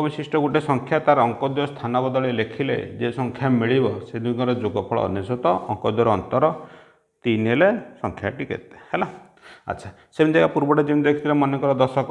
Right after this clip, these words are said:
ଅଙ୍କ ଏକ୍ସ, ଦଶକ ହେଲା ଏକ୍ସ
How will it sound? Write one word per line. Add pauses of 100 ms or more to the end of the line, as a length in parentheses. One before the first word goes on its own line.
(100)
ଅଙ୍କ
ଏକ୍ସ, (3250)
ଦଶକ (140)
ହେଲା (260)
ଏକ୍ସ